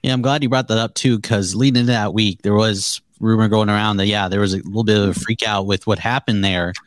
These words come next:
Um, and I mean, did, was, did everyone kind of suspect that you might have been out for the Minnesota game?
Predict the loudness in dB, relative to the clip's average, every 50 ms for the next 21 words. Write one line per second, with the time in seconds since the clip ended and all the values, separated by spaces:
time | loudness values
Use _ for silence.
0 | _ _ _ _ -20 -20 _ _ _ -6 -4 -2 -2 -2 -2 -2 -2 -4 -8 -10
1 | -14 _ _ _ -2 0 0 0 0 0 0 0 0 -2 -4 _ _ _ _ _
2 | _ _ _ _ _ _ _ _ _ _ -2 0 0 0 -2 -4 -10 -16 -20 _
3 | _ _ -6 -2 0 0 2 2 0 -2 -4 -6 -8 -4 -2 0 0 2 0 0
4 | 0 2 4 2 2 2 2 0 0 0 -2 -2 -6 -10 -8 -6 -4 -2 -2 -2
5 | -2 -2 -4 -4 -2 -2 -2 0 2 2 2 2 0 -2 -2 0 0 0 0 0
6 | -2 -2 -6 -8 _ _ _ _ _ _ _ _ _ _ _ _ -4 -2 -2 0
7 | 0 -2 -2 0 0 2 2 4 2 2 2 2 2 2 2 2 2 2 4 2
8 | 2